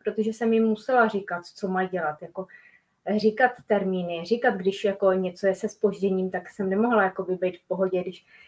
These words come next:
když měli nějaký jako <laughs> průsery. No, takže já jsem tam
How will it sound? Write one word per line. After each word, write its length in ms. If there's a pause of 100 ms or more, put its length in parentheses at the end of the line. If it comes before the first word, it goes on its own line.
(180)
když 160
měli 260
nějaký 380
jako 260 (580)
<laughs> 560
průsery. 600 (380)
No, 140
takže 220
já 280
jsem 200
tam 100